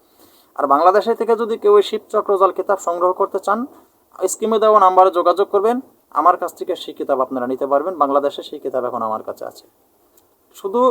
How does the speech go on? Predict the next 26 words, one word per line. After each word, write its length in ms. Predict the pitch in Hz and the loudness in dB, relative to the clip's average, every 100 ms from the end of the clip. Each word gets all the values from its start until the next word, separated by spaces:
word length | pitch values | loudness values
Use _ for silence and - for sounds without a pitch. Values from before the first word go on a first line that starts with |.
| - - _ | 0 -8 _
কিতাবের 560 | 190 214 226 233 240 226 | 0 2 2 4 2 0
ভিতরে 480 | 185 208 202 208 254 _ _ - 147 | 0 2 4 2 -2 _ _ -8 -2
গুপ্তধন 540 | 190 - 220 185 220 | 0 2 2 4 2
তোলার 320 | 214 170 170 180 | 0 4 4 4
তন্ত্র 380 | 180 180 202 202 | 0 -2 -2 -2
মন্ত্র 480 | 175 180 175 196 196 | 0 -2 -2 -2 0
ও 120 | 170 | -2
যন্ত্র, 380 | 151 170 175 196 | 0 0 0 -2
বিভিন্ন 380 | 170 180 208 214 | -2 -2 -2 -2
ধরনের 420 | 180 185 190 190 - _ _ _ - | 0 2 2 0 -2 _ _ _ 2
পাওয়ারফুল, 500 | 165 226 - 262 247 | 4 4 2 -6 -2
পাওয়ারফুল 480 | 190 185 190 202 175 | 4 6 6 2 2
নকশা 260 | 165 - 196 | 2 0 0
দ্বারা 320 | 180 160 160 - _ _ - | 4 4 2 0 _ _ -12
এই 120 | 160 - - | -12 -12 -8
ফুল 220 | 185 190 | -6 -4
কিতাব 340 | 170 156 147 | -4 0 2
আবৃত্তি 420 | 120 127 131 127 131 | 0 -2 -6 -8 -8
করা 160 | 101 - _ _ _ _ _ _ - | -8 -8 _ _ _ _ _ _ -10
এবং 280 | 165 214 180 | 2 2 4
গুপ্তধন 560 | 190 - 220 220 226 | 0 2 2 2 2
তোলার 340 | 220 185 185 175 | 4 6 6 4
জন্য 320 | 180 180 165 | 0 0 -2
জিন 200 | 165 170 | -2 -2
তেল, 200 | 190 175 | 0 2
মানিক 280 | 151 156 | 2 0